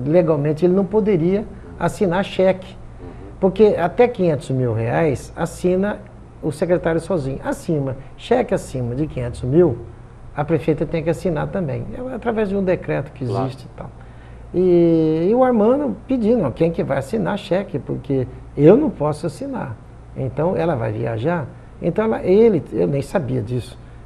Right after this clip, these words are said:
Speaker 1: ele tinha solicitado a ela que tomasse as providências. E ela falou, Olha, Armando, eu já fi-, mandei fazer.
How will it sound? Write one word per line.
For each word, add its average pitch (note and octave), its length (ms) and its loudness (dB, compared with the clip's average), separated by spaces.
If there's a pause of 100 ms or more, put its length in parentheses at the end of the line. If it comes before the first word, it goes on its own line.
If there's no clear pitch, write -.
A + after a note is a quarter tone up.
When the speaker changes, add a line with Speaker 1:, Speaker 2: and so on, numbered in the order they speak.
Speaker 1:
ele F3 140 6
tinha D3+ 240 -2
solicitado D#3+ 840 0
a G3+ 40 4
ela G3 320 2 (280)
que D4 260 0 (160)
tomasse G#3+ 580 0
as F3+ 140 -2
providências. F#3+ 640 -2 (380)
E - 120 2
ela B3 160 2 (380)
falou, G#3 220 4
Olha, C3 320 2 (100)
Armando, B2 320 -2
eu D3 140 4
já D3 200 -2
fi-, - 160 -8
mandei C3 360 -2
fazer. F3 480 -2